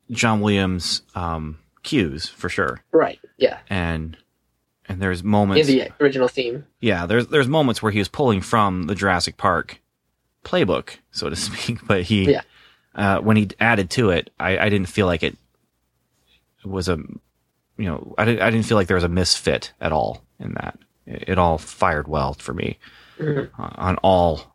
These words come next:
Speaker 1: all cylinders. So, yeah, Michael Giacchino, I, I will never say his name right, <laughs> but for me, he's, he's, he's the go-to guy. Uh,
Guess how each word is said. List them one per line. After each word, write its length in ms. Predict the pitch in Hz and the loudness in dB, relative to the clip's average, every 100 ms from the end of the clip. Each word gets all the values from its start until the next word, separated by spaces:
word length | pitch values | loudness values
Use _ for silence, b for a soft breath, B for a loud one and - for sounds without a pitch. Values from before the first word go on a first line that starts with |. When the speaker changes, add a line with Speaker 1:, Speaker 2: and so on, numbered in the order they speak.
| - | -2
Speaker 1:
all 160 | 85 | 0
cylinders. 640 | 78 - 53 - - - - _ _ _ _ | 0 -2 -2 -2 -2 -4 -10 _ _ _ _
So, 420 | - - 113 - - _ _ _ _ _ _ _ - B B B B B - | -18 -16 -14 -14 -16 _ _ _ _ _ _ _ -20 B B B B B 0
yeah, 220 | 98 90 - | 0 0 -2
Michael 200 | 104 123 | -2 0
Giacchino, 680 | 123 113 127 127 110 92 b b _ | 0 2 2 4 4 2 b b _
I, 200 | 107 92 - _ | -6 -6 -8 _
I 60 | 98 | -4
will 80 | 101 | 0
never 240 | 117 127 | 2 2
say 180 | 117 123 | 2 2
his 120 | 113 | 4
name 220 | 104 110 101 | 4 2 4
right, 320 | 98 131 - - _ | 2 0 -6 -18 _
<laughs> 140 | _ | _
but 540 | 113 92 - 117 - - _ _ B B B B | -8 -4 0 -2 -4 -18 _ _ B B B B
for 160 | - 131 | -4 2
me, 260 | 117 120 123 | 4 4 4
he's, 200 | 120 117 | 2 0
he's, 220 | - 123 127 | 0 -2 -2
he's 280 | 127 113 117 | -4 -4 -2
the 80 | 135 | 0
go-to 400 | 107 104 - 104 | 2 2 0 0
guy. 520 | 92 95 92 80 - _ _ _ _ _ | 2 2 2 0 -8 _ _ _ _ _
Uh, 400 | 95 87 80 78 | -2 0 -2 -6